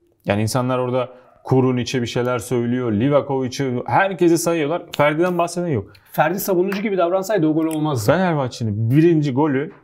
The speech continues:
Speaker 1: tamamen Ferdi'nin iki kere kontrolünü aldığı topu iki kere kaybederek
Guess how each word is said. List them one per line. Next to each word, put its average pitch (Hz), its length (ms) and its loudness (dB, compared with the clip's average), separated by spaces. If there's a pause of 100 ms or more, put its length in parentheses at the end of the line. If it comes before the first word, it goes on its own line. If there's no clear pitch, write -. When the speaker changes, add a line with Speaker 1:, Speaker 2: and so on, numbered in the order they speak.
(120)
Speaker 1:
tamamen 147 560 0
Ferdi'nin 143 840 -2 (440)
iki 180 220 4
kere 180 260 6
kontrolünü 160 500 -2
aldığı 123 340 2
topu 170 360 0
iki 170 200 0
kere 151 260 4
kaybederek 147 720 -2